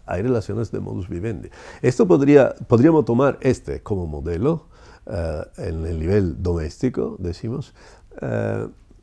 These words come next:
para, eh, eh, pensar, eh, cómo podría ser una, una política,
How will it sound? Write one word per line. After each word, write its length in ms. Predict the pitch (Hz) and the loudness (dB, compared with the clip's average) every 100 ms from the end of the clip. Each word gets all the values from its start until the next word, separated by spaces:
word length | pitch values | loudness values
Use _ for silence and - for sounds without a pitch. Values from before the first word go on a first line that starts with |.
| _ _ _ _ _ - _ - - | _ _ _ _ _ -20 _ -20 0
para, 340 | 117 127 147 - - - _ _ - _ _ _ - _ - | 2 2 0 -6 -20 -20 _ _ -20 _ _ _ -20 _ -14
eh, 400 | - - - - | -14 -14 -20 -18
eh, 340 | - 113 - - - - - - | -14 -14 -14 -20 -20 -20 -20 -4
pensar, 520 | 117 90 - 175 175 - - - - | -2 -2 -4 -4 -4 -12 -20 -20 -10
eh, 380 | 135 117 113 - - | -6 -4 -6 -8 -8
cómo 260 | - 135 113 | 2 4 6
podría 340 | 113 123 151 | 4 0 -2
ser 300 | 107 127 104 | -2 -4 -4
una, 460 | - 104 92 82 78 - | -8 -8 -8 -10 -12 -12
una 240 | 95 82 | -10 -10
política, 580 | - 160 143 101 87 | 0 2 2 -2 -8